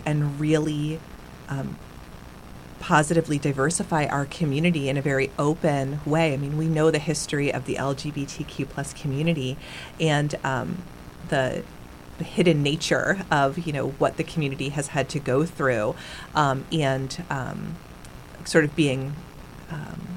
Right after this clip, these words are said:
pushed aside or moving in silence, you know, in, um, in our, in our society. And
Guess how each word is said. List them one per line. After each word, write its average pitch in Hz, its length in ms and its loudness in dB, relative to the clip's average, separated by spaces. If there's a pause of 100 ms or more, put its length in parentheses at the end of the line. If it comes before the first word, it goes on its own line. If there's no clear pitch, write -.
(300)
pushed 185 180 2
aside 147 480 6
or 135 260 2 (540)
moving 160 400 8
in 147 100 4
silence, 147 840 6
you 156 80 2
know, 135 260 0 (160)
in, 143 400 4 (120)
um, 143 500 -6 (280)
in 160 160 4
our, 139 280 2 (120)
in 151 120 0
our 139 100 2
society. 135 760 0
And 143 300 0